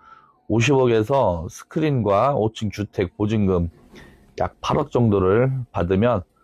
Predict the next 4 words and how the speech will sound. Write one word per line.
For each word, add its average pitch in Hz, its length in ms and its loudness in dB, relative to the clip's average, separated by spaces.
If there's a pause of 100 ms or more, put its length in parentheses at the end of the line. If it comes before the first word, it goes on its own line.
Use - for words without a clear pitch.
(340)
건물을 107 440 0
인수하시는데 98 1000 0
실투자 127 640 -2
금액은 113 600 2